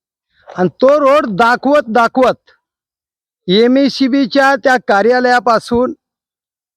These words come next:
आपण इथपर्यंत आलेलो आहोत. हा रोड आहे, हा. हे गटार आहे आणि येणाऱ्या जाणाऱ्या वाहनाला हा त्रास.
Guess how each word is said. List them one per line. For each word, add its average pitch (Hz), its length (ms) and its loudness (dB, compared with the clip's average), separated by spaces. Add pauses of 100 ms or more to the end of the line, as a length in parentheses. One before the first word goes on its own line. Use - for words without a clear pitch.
(1800)
आपण 202 300 0
इथपर्यंत 254 460 0
आलेलो 247 320 2
आहोत. 247 240 2 (460)
हा 269 260 0
रोड 262 220 2
आहे, 208 100 2
हा. 156 300 0 (1600)
हे 254 100 4
गटार 240 540 0
आहे 277 220 0 (1200)
आणि 233 160 2
येणाऱ्या 254 640 2
जाणाऱ्या 254 600 0
वाहनाला 240 560 0
हा 233 340 0
त्रास. 220 500 -2